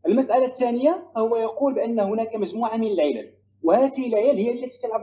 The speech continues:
دورا أساسيا في الانتقال من الوجود بال-، بالقوة إلى الوجود بالفعل. والعلل الأربعة عند أرسطو هي معروفة: العلة المادية، العلة الصورية، العلة الغائية، والعلة الفاعلة. دونك، هنا سنعرف مفهوم الحركة انطلاقا من فهم أرسطو للوجود.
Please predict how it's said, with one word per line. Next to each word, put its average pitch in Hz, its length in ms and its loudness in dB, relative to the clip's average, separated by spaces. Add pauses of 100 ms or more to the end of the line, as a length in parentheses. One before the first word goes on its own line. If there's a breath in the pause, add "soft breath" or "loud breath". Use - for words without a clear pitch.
دورا 214 360 0
أساسيا 247 420 -2
في - 120 -12
الانتقال 226 580 -4
من 214 100 0
الوجود 202 460 0
بال-، - 480 -8
بالقوة 339 580 0 (420)
إلى 208 120 2
الوجود 240 360 -2
بالفعل. 180 520 -4 (300)
والعلل 240 340 4
الأربعة 208 400 4
عند 190 200 2
أرسطو 202 420 0
هي 370 140 2
معروفة: 262 360 2
العلة 196 260 2
المادية، 202 480 2
العلة 196 220 -4
الصورية، 190 500 -4
العلة 180 640 0
الغائية، 180 480 0
والعلة 226 520 0
الفاعلة. - 300 2 (520)
دونك، 247 300 0
هنا 277 220 6
سنعرف 262 680 -2
مفهوم 220 360 -2
الحركة 240 420 -4
انطلاقا 269 500 0
من 233 260 -2
فهم 220 300 -4
أرسطو 214 400 -2
للوجود. 170 460 2